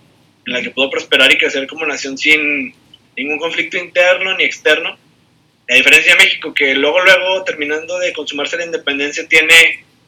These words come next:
esta serie de conflictos internos, el plan de Casamata, etcétera, etcétera. España tratando de reconquistar el territorio, la intervención francesa, Texas, toda esta división política interna. Entonces, pues, era, era más que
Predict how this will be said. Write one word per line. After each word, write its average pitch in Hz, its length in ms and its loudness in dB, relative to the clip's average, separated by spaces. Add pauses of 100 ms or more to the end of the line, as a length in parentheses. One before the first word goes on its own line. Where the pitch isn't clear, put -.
(140)
esta - 260 -8
serie 160 320 6
de 156 200 6
conflictos 139 400 -12
internos, 135 480 -6
el 131 80 -16
plan 127 160 -16
de 135 60 -10
Casamata, 143 920 -4
etcétera, 127 380 -10
etcétera. 151 420 -8 (360)
España 156 360 4
tratando 151 320 -2
de 165 60 0
reconquistar 139 400 -8
el 151 100 -2
territorio, 151 720 0 (340)
la 147 100 -2
intervención 156 460 -2
francesa, 139 840 -2
Texas, 139 640 2 (500)
toda 147 160 -2
esta 165 180 -2
división 143 380 0
política 151 440 -2
interna. 143 400 -6
Entonces, 151 520 -12 (520)
pues, - 160 -10
era, 151 1040 0 (800)
era 147 140 -6
más 160 240 -6
que 165 680 0